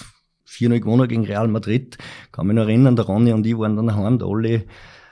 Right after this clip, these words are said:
hat, glaub ich, einen Termin in Frankfurt gehabt, der war oben, der hat sich das Spiel dann, äh, im Fernsehen angeschaut und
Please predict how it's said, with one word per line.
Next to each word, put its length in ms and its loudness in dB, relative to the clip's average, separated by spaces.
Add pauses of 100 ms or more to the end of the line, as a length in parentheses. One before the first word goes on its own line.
(200)
hat, 160 -4
glaub 160 -2
ich, 60 0
einen 100 -2
Termin 240 4
in 80 6
Frankfurt 420 -4
gehabt, 220 -4
der 100 0
war 80 2
oben, 240 4
der 120 2
hat 40 -2
sich 120 -2
das 100 -2
Spiel 220 0
dann, 320 4
äh, 200 -14 (800)
im 220 -10
Fernsehen 360 2
angeschaut 360 0
und 240 -6